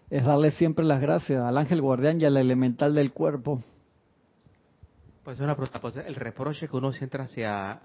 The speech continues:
Speaker 2: las poderes de la naturaleza, ¿también lo puede resentir el, el elemental del cuerpo?
Speaker 1: Sí, claro que sí, porque es agua y es materia. Y...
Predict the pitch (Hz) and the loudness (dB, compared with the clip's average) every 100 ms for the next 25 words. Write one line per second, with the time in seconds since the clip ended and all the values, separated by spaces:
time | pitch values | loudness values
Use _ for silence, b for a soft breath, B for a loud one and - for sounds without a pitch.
0 | _ - 123 107 117 123 143 135 120 113 | _ -10 -10 -8 -6 -6 -4 -4 -2 -2
1 | 127 - 170 b b b _ 127 135 139 | -4 -8 -12 b b b _ -4 0 0
2 | 143 139 131 123 117 - 131 131 120 135 | 0 -2 -2 -6 -4 -2 0 0 -2 -4
3 | 117 113 113 127 135 127 151 - 117 - | -4 -4 -2 2 2 2 -2 -2 -12 0
4 | 160 151 139 147 135 127 165 156 - 123 | 2 2 2 2 2 2 4 4 -2 -4
5 | 139 156 156 139 131 123 117 117 135 135 | 0 4 4 4 2 2 0 -2 0 0
6 | 135 123 160 147 139 127 120 | 0 0 2 2 2 2 -2